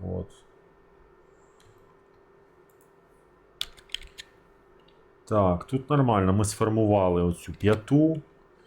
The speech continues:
Е, пробую зараз виділити все ж таки от оці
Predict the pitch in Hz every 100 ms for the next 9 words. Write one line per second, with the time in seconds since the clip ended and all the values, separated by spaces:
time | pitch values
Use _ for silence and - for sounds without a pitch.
0 | _ _ - 95 98 98 95 92 - _
1 | - - _ _ - 113 131 131 117 107
2 | 101 90 107 113 107 95 - 90 107 101
3 | 101 98 95 92 - 95 92 90 85 -
4 | - 95 90 - - 87 - - - 90
5 | 85 80 78 - _ _ - - - _
6 | _ _ _ _ - _ _ _ _ _
7 | _ _ _ _ _ _ _ _ _ _
8 | _ _ _ _ _ _ _ _ _ _
9 | _ _ - - - 50 87 - - 85
10 | - -